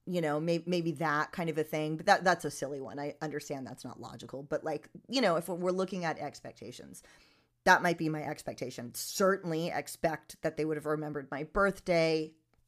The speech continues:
you know, that kind of thing. That's the expectation. If I live in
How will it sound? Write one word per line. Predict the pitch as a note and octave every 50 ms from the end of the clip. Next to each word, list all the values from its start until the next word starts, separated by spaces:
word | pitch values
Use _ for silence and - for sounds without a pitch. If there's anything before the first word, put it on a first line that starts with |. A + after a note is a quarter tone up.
| _ _ _ _ _ _ _ _ _ - - _ _ _ -
you | D3+ D#3
know, | C#3 C2+ D2+ - _ -
that | E3+ E3 -
kind | - G#2+
of | -
thing. | - - - - _ _ _ _ _ _ _ _ _ _ _ -
That's | - G3+ G3 -
the | - A3 F#3 -
expectation. | - D3+ - - - C#3 A2+ - - B2+ C3 - - - - - _ _ _ _ _ _ _ _ -
If | E3+ - G3
I | G3+ B3
live | C#4+ C#4 D4+ D#4 D4+ B3
in | A#3+ G#3 F#3+ D3+